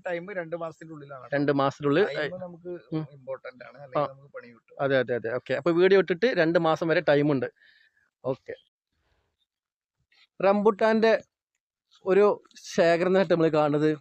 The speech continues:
Speaker 2: വമ്പൻ ഒരു കൂട്ടം തന്നെ ഈ കണ്ടുകൊണ്ടിരിക്കുന്നത്. ഇതൊക്കെ നമ്മളിവിടെ, ഏ, പെരിന്തൽമണ്ണ ഉള്ള ഒരു ഫാമിലാണ് ഇപ്പൊ നമ്മൾ ഈ കണ്ടുകൊണ്ടിരിക്കുന്ന ഈ video.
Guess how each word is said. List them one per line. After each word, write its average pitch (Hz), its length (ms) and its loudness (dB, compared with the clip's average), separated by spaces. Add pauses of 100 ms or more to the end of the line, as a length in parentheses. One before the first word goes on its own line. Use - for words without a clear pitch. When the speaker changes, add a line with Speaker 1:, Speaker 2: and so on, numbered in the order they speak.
(220)
Speaker 2:
വമ്പൻ 175 400 2 (300)
ഒരു 170 140 2 (180)
കൂട്ടം 160 300 0
തന്നെ 170 120 2
ഈ 160 120 -2
കണ്ടുകൊണ്ടിരിക്കുന്നത്. 143 640 -2 (600)
ഇതൊക്കെ 202 320 0 (1300)
നമ്മളിവിടെ, 190 480 2 (260)
ഏ, 165 40 2 (880)
പെരിന്തൽമണ്ണ 180 500 2
ഉള്ള 196 120 6
ഒരു 185 100 -4
ഫാമിലാണ് 185 340 4
ഇപ്പൊ 185 100 2
നമ്മൾ 180 140 4
ഈ 175 60 -6
കണ്ടുകൊണ്ടിരിക്കുന്ന 165 500 2
ഈ - 80 0
video. 165 200 2